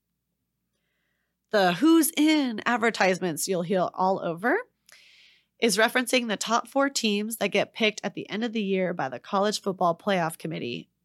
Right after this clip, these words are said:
to play for the national championship. And unlike the game of soccer, football does not end in a tie. We take it to overtime.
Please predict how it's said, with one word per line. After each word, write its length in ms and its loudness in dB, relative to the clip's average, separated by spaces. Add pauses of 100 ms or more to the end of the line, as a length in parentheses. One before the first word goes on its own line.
(160)
to 100 -4
play 380 2
for 120 -4
the 100 -2
national 360 -6
championship. 500 -10 (1300)
And 160 4
unlike 640 2
the 80 0
game 200 4
of 120 -2
soccer, 500 0 (340)
football 360 2
does 260 -2
not 460 2 (100)
end 200 -2
in 100 -4
a 80 -6
tie. 440 -4 (120)
We 340 2
take 300 -2
it 260 -4 (200)
to 160 -4
overtime. 600 -6